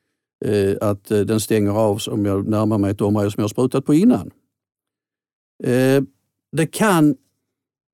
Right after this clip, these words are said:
monteras på de flesta nya sprutor, men inte på alla sprutor. Man ska inte tänka sig att man sp-, monterar det här på en gammal spruta. Man måste absolut ha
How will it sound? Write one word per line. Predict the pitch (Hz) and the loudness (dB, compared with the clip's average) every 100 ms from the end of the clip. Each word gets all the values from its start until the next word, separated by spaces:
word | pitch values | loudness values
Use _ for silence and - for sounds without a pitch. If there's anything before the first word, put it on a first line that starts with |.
| - | 0
monteras | 156 156 196 208 131 110 110 - | 2 2 2 2 2 0 0 -4
på | - 117 113 | -2 0 2
de | 113 | 0
flesta | 110 151 120 - 101 | 0 0 0 0 -2
nya | 98 104 117 104 | 0 2 2 0
sprutor, | - 98 101 - | -2 -4 -2 -2
men | 101 | -2
inte | 127 127 | -2 -2
på | - - | -8 -6
alla | 131 151 143 104 | -2 0 0 0
sprutor. | - 95 101 95 | -4 -4 -4 -4
Man | 104 | -6
ska | 101 | -2
inte | 117 117 | -4 -4
tänka | - - 113 | -4 -4 -4
sig | 104 | -4
att | 101 | -4
man | 104 98 | -4 -6
sp-, | - 104 - | -6 -6 -4
monterar | - 98 101 95 | -4 -4 -2 -2
det | |
här | 98 | -4
på | 104 | -4
en | 95 | -4
gammal | 95 104 101 | -2 -2 -2
spruta. | 95 87 101 - - - _ _ _ _ - | -4 -4 -6 -6 -14 -16 _ _ _ _ -2
Man | 127 | 2
måste | 131 147 143 | 4 4 0
absolut | 123 - 143 135 | -2 0 2 2
ha | 135 127 117 | 0 0 0